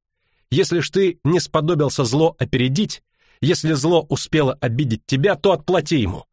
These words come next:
Напади, лучше всего, когда оно уже забыло, когда чувствует себя в безопасности. Отплати ему вдвойне, втройне, око за око. Нет? Оба ока за око, зуб за зуб, о нет, все зубы за зуб.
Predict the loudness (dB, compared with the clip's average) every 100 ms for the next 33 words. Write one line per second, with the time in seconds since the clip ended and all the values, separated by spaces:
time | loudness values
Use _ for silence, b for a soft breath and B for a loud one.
0 | _ -2 0 2 2 2 -2 -4 -4 0
1 | 0 0 -2 0 0 0 0 2 2 2
2 | 2 0 0 0 2 0 0 0 0 0
3 | -2 0 -2 0 0 2 2 0 0 0
4 | -4 -2 -8 -8 -12 -16 b b b -2
5 | 2 0 0 0 2 2 2 2 4 2
6 | 0 0 2 2 2 2 -2 0 0 0
7 | -2 0 0 0 -4 -12 -2 0 0 -4
8 | _ _ _ _ 2 2 4 4 2 2
9 | 0 2 2 0 -2 -8 -4 0 0 0
10 | 2 0 -2 -2 0 2 0 -2 -6 0
11 | 0 2 0 2 2 0 0 -2 -4